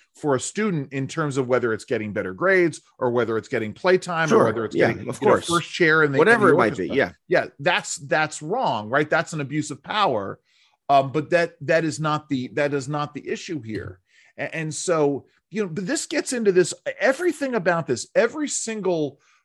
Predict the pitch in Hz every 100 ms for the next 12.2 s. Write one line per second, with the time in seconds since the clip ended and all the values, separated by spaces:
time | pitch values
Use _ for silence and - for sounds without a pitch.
0 | _ 120 117 160 - 226 254 247 226 185
1 | 170 135 143 131 135 135 120 101 92 95
2 | _ _ _ _ - 135 127 120 113 110
3 | 98 - 127 123 120 117 123 107 143 170
4 | 147 139 - - - 147 95 - - _
5 | _ _ _ _ - 135 127 - 160 180
6 | 143 160 143 131 _ 98 95 98 104 139
7 | 151 156 160 - 160 139 131 120 113 113
8 | 107 110 98 - 95 117 104 101 98 98
9 | 90 87 - 98 69 _ _ 156 180 151
10 | 175 160 233 240 - - 151 143 135 151
11 | 135 185 208 92 131 120 - 135 170 -
12 | 87 73